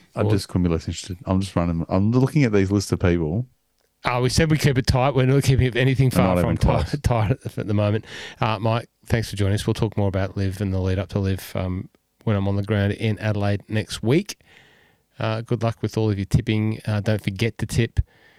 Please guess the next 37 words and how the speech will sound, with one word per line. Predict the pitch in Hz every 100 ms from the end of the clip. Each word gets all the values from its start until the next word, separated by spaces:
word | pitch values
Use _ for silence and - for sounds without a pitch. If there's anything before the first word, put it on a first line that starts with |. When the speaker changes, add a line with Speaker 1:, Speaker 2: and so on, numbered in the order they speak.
| _ _ -
Speaker 2:
Uh, | 107 101 107 - -
and, | 107 107
uh, | 113
keep | 113 127
an | 92
eye | 92
out |
for | -
Blakey | 107 107 104 117 110
over | 110 110
there | 113 113 110
in, | 123 117 113
uh, | 113 113 113 _ _ _ _ _ _ _ _ _ -
in | 117
Vietnam. | 110 131 139 87
He | 110
might | 107 110
have, | 120 107
he | - 107
might | 101 101
well | 95 92 92
be | 95 90 92
getting | - 95
on | 92 90
some, | - 92 90
uh, | 87 87 92
T | - 90
V | 87 95
time | - 87
because, | 87 - 92 95
uh, | 92 87
there's | 95
probably | - 101 98
gonna | 90
be | 85
a | 87
few | - 90 90